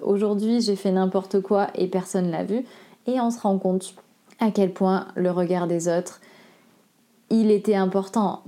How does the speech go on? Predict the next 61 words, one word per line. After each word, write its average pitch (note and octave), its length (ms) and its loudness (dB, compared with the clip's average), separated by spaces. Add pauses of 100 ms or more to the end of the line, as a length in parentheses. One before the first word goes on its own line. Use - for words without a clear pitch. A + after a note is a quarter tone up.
Parce F3 180 -4
qu'à F#3 140 0
chaque A3 260 0
fois, A3 220 2
les F#3 100 0
premières G3 400 0
fois, A3 120 0
à F#3 120 2
chaque G#3+ 320 -2
fois G3+ 280 2
que F#3+ 240 0
j'ai F3 140 2
réussi F3+ 300 0
une F#3 120 2
posture, F#3 340 -2
j'étais F#3+ 240 0
en G3+ 100 -4
mode, G#3+ 160 -2
genre, F#3+ 120 0
je F#3 60 -4
regardais G3+ 360 2
autour G#3 280 0
de A3 100 2
moi, A#3 360 -2
en G3+ 120 0
mode, « G#3 360 0
Ok, C4+ 200 0 (140)
mais A3 100 0
tout - 160 -4
le C#4 40 2
monde C4+ 140 2
a C4+ 80 4
vu. » E4 220 -4 (520)
Et F3+ 180 0
en F3 80 -2
fait, - 340 -4
tout D4 100 0
le C#4 80 0
monde D4 160 -2
s'en A#3 160 -4
foutait, B3+ 320 -4
mais F#3 140 0
à E3 80 0
un B3 160 2
point. E4+ 380 -2 (720)
Et G#3 60 2 (220)
personne D4+ 400 0
n'a D4 100 2
vu C#4 220 -2
quand B3+ 140 -2
j'ai A3+ 140 0
réussi A3 400 0
mes G#3+ 160 2
postures, G3+ 500 0
euh, F#3+ 100 2 (380)
sur A3+ 200 -2
lesquelles G#3 340 2
je G3 100 0
galérais F3+ 440 2
le F3+ 140 0
plus. - 380 -8